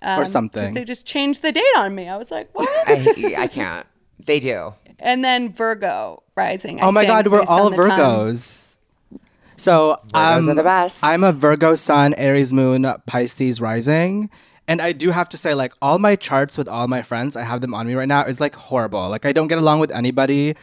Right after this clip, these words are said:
Speaker 1: My chart with my boyfriend, we're, like, not compatible, uh, in any way, <laughs> shape, or form. But me and Gigi, ours is, like, ninety-nine point nine nine percent compatible. Isn't that
Speaker 3: Yeah,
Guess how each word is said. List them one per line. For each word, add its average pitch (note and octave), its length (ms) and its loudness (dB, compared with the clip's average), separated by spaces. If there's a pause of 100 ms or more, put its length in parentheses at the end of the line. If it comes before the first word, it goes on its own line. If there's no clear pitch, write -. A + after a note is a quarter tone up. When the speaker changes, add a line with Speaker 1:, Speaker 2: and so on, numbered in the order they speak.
(240)
Speaker 1:
My D#3 160 0
chart D#3+ 380 0
with E3+ 180 4
my D#3 140 4
boyfriend, C#3 520 2
we're, D3+ 120 4
like, D3+ 220 2
not A#2 440 -2
compatible, G#2 680 -6 (100)
uh, B2+ 160 -2
in C#3+ 120 0 (120)
any E3 240 4
way, D3 300 4
<laughs> - 120 0
shape, D#3 220 2
or C#3 160 0
form. G#2+ 640 -2 (420)
But D3+ 240 0
me E3+ 260 4
and A3+ 140 4
Gigi, D3+ 540 4
ours E3 320 4
is, F#3+ 140 2
like, D3+ 360 2
ninety-nine C#3+ 540 0
point C#3+ 200 -8
nine C3 160 -4
nine B2+ 120 -4
percent A#2 320 -10
compatible. G2+ 640 -10
Isn't C#3 140 -4
that G3 120 0
Speaker 3:
Yeah, C#3+ 40 -4